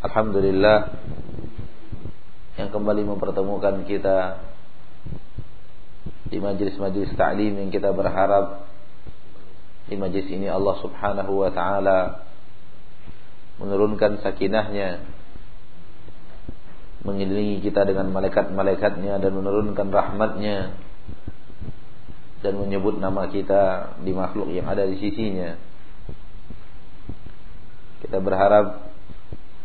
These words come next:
majlis-majlis ini yang menambah keimanan kita kepada Allah Subhanahu wa taala. Karena sesungguhnya keimanan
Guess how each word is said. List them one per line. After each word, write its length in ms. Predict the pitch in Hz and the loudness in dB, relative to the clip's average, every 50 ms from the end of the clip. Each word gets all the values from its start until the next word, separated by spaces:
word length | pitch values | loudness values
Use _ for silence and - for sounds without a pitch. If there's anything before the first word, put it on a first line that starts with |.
| - - - - - - - - - - - - - - - - - - | -2 -2 -2 -2 -2 -2 -2 -2 -2 -2 -2 -2 -2 -2 -2 -2 -2 -2
majlis-majlis 640 | - 87 95 101 92 98 98 95 95 95 98 98 98 | -2 -2 -2 -2 -2 0 0 0 0 0 0 0 0
ini 560 | - 101 101 104 104 104 101 101 101 101 - - - - - - - - - - - - - - - - - - - - - - - - - - - - - - - - - - - - - - | -2 -2 0 0 0 2 0 0 0 -2 -2 -2 -2 -2 -2 -2 -2 -2 -2 -2 -2 -2 -2 -2 -2 -2 -2 -2 -2 -2 -2 -2 -2 -2 -2 -2 -2 -2 -2 -2 -2 -2 -2 -2 -2 -2 -2 0
yang 160 | - 107 104 | 0 0 2
menambah 480 | 101 104 101 104 104 104 104 95 - - | 2 2 2 2 4 4 4 4 4 2
keimanan 480 | 101 95 101 104 104 104 101 98 98 | 0 2 2 2 2 2 2 2 0
kita 320 | 95 98 101 98 98 95 - | 0 0 0 2 2 2 2
kepada 320 | 98 95 104 101 101 - | 2 2 2 4 4 4
Allah 260 | 92 92 95 98 92 - - | 2 2 2 2 2 2 0
Subhanahu 500 | 101 85 78 95 101 101 98 92 92 98 101 98 | -2 -2 0 0 0 0 0 0 0 2 2 2
wa 40 | 92 92 | 2 2
taala. 640 | 92 85 98 101 101 95 98 95 85 - - - - - - - - - - - - - - - - - - - - - - - - - - - - - - - - - - - - - - - - - - | 0 0 0 0 2 2 2 2 2 0 0 -2 -2 -2 -2 -2 -2 -4 -2 -2 -2 -2 -2 -2 -2 -2 -2 -2 -2 -2 -2 -2 -2 -2 -2 -2 -2 -2 -2 -2 -2 -2 -2 -2 -2 -2 -2 -2 -2 -2 -2
Karena 200 | - 95 98 95 95 | 0 0 2 2 0
sesungguhnya 600 | 98 92 101 101 101 104 107 104 104 104 107 107 107 104 104 101 104 101 - - - - - - - - - - - - - - - - - - - - - - - - - - - - - - - - | 0 0 0 0 2 2 2 2 2 2 2 2 2 2 2 0 0 -2 -2 -2 -2 -2 -2 -2 -2 -2 -2 -2 -2 -2 -2 -2 -2 -2 -2 -2 -2 -4 -4 -2 -2 -2 -2 -2 -2 -2 -2 -2 -2 -2
keimanan 800 | 87 95 98 101 101 101 104 107 107 110 110 110 113 110 110 | -2 0 2 2 4 4 4 4 4 4 2 0 0 -2 -2